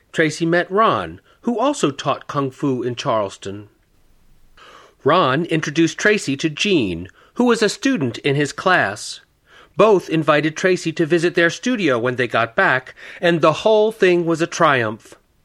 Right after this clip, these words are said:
By the time Tracy returned home, Vera was at Granny's for Thanksgiving. "Where'd you get that?" Granny asked. Tracy held up his trophy. "Did you have to fight someone?"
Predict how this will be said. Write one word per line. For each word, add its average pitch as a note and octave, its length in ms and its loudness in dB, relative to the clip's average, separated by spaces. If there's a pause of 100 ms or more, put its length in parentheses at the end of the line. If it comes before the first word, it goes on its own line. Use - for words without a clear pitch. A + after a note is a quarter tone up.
(520)
By D3+ 160 4
the C3 100 -6
time C#3+ 340 -2
Tracy D3+ 300 -2
returned B2 480 -2
home, A#2+ 520 -2 (420)
Vera D#3 360 2
was D3+ 280 -2
at - 100 -4
Granny's C3 640 0
for D#3 140 -4
Thanksgiving. C#3 800 -4 (1700)
"Where'd E3 340 0
you C#3 40 -6
get D#3 260 -2
that?" G#3 420 0 (180)
Granny G2+ 420 -6
asked. F#2+ 520 -8 (440)
Tracy B2+ 360 -2
held C3 280 -2
up B2+ 220 0
his A#2 160 -8
trophy. A2+ 580 -6 (1080)
"Did D#3 160 -2
you C#3 60 0
have E3+ 180 0
to - 80 -16
fight E3+ 280 0
someone?" F3+ 560 -2